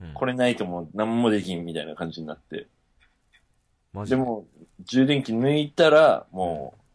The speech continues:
Speaker 1: 一瞬で電源落ちるみたいな。
Speaker 2: てかもうそれ寿命だろ、それ普通に単純に。
Speaker 1: <laughs> 寿命と思うでしょ？携帯がやばいと思うでしょ？
Speaker 2: うん。
Speaker 1: 電池変えたらもう、あの、赤、赤ちゃんのように、もう生まれ変わったかのように。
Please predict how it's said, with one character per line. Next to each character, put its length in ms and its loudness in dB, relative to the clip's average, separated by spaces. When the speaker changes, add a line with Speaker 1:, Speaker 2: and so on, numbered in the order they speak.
Speaker 1:
一 80 -10
瞬 380 -4
で 260 -2
電 160 -2
源 160 -2
落 100 -8
ち 100 -8
る 100 -10
み 120 -18
た 80 -16
い 20 -12
な。 60 -18
Speaker 2:
て 120 -16
か 100 -16
も 140 -12
う 40 -14
そ 100 -12
れ 80 -10
寿 220 -10
命 140 -4
だ 100 -4
ろ、 80 2
そ 120 -10
れ 60 -8
普 60 -10
通 260 2
に 60 2
単 160 -2
純 320 -4
に。 60 -10
Speaker 1:
<laughs> 60 -8
寿 180 -2
命 180 4
と 100 0
思 160 4
う 60 0
で 80 0
し 100 -6
ょ？ 100 -8
携 240 0
帯 120 2
が 80 6
や 120 6
ば 120 2
い 80 -4
と 80 -8
思 140 -8
う 40 -10
で 80 -16
し 100 -18
ょ？ 100 -12
Speaker 2:
う 20 -16
ん。 260 -16
Speaker 1:
電 160 -4
池 160 -10
変 140 2
え 40 2
た 120 2
ら 120 0
も 440 0
う、 60 -4
あ 40 -4
の、 220 -8
赤、 260 0
赤 200 -2
ち 120 -2
ゃ 60 2
ん 80 -8
の 60 -8
よ 100 -8
う 20 -10
に、 120 -18
も 160 -12
う 40 -8
生 60 -8
ま 160 2
れ 160 2
変 100 2
わ 80 6
っ 80 -10
た 120 -4
か 140 -4
の 100 -10
よ 100 -10
う 20 -14
に。 60 -20